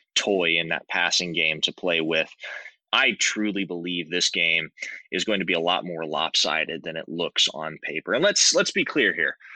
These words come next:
Oklahoma State generally isn't competitive in this game anyway. Mike Gundy has beaten the Sooners twice in fifteen years. And so, especially because the game is being played in Norman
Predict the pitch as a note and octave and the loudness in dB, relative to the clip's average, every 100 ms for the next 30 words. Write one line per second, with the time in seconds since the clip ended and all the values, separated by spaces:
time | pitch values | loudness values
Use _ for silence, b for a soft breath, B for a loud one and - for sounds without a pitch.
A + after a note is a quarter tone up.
0 | B B _ D3+ F3+ F#3+ D#3 E3 C#3 - | B B _ 0 2 0 0 0 0 2
1 | C#3+ C#3+ G#2+ - B2 B2+ B2 B2 A2+ G#2+ | 0 0 -2 0 2 0 0 0 0 -2
2 | A2 G#2 - G2 - G#2 F#2+ F2+ E2+ E2 | -4 -6 -10 -6 -2 2 2 2 0 -2
3 | - - G2 F#2 F2+ F2 - F2+ F2 E2 | -10 -8 -6 -2 0 2 2 0 0 0
4 | E2 - D2 D2 G#1+ G1+ - _ _ _ | -2 -4 -6 -6 -12 -20 -20 _ _ _
5 | _ F2 A2 B2 A#2 A2+ G#2+ F#2 F2 - | _ -2 0 2 0 2 2 2 -2 -2
6 | G2 - F#2+ F2+ - F#2+ F2+ E2 - - | -4 -2 -2 2 2 2 0 0 0 -2
7 | - F#2 - - - - F#2+ E2+ - F2+ | 0 0 0 0 0 0 -6 -4 -2 -2
8 | - - D#2+ D2+ - - - - - G2+ | -2 -4 -6 -10 -14 -10 0 0 0 0
9 | F#2+ G#2+ F#2 - B B B B B B | 4 4 2 0 B B B B B B
10 | _ _ _ _ _ - A#2+ - F3+ F3+ | _ _ _ _ _ 0 2 4 4 4
11 | F#3+ D#3+ A2+ F#2+ _ A2 _ - A2+ - | 4 4 2 -2 _ -20 _ -2 0 0
12 | C3 A2+ A2 A2 A2 G2 F2+ G2+ G2 F2 | 2 2 2 2 2 -2 -2 -2 -2 -4
13 | A2 G#2 G2+ F#2+ F2 F2+ G2 G2+ G2 | 0 2 2 0 -2 -4 -2 -2 -4